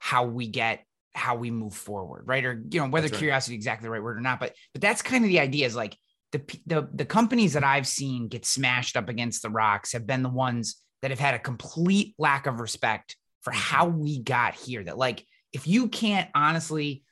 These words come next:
Speaker 1: look at our ecosystem and say, "Insurance isn't actually broken." Now,
Speaker 2: Yep.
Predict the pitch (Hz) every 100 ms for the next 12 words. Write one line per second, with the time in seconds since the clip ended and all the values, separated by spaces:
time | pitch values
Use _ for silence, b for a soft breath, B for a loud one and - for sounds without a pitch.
0 | _ _ _ 127 147 151 - 127 131 147
1 | 151 139 123 131 117 113 113 123 120 120
2 | - 233 247 233 190 160 160 - - 147
3 | - - 139 127 127 120 101 - - _
4 | _ 180 139 101